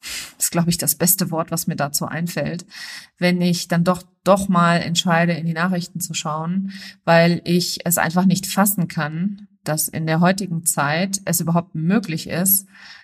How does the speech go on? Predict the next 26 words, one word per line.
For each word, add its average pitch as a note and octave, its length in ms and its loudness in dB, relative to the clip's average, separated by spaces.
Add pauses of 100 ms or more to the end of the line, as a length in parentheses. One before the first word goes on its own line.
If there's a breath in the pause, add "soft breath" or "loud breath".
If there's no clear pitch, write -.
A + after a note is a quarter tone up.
(100)
dass E3+ 320 0
wir D#3+ 580 -2
ja D3+ 260 -2
schon E3+ 280 0
wieder E3+ 400 4
genau F3 460 4
da F#3 280 6
sind, F3+ 300 2
wo E3 120 -4
wir D#3+ 200 0
vor - 220 -2
einem D#3 280 -2
Jahr D3+ 300 2
waren, C3+ 460 -4
wo D3+ 160 -6
wir D3+ 120 2
noch C#3+ 140 -2
keinen G#3 280 4
Impfstoff - 440 -6
hatten - 220 -10
beispielsweise. - 720 -6
Aber D#3 120 -8
ich D3 100 -6
werde F#3 200 0
jetzt F3 100 -2
hier F#3+ 260 2